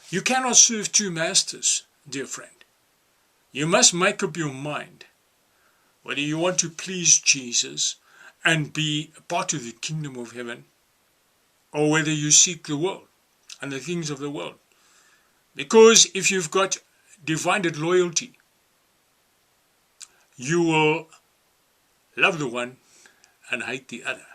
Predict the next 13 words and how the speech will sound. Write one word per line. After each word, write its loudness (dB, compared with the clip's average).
So 6
if 0
you 2
seek 2
the -4
approval 0
of 0
the -2
world, -4
you -8
will -2
hate -6
God. -10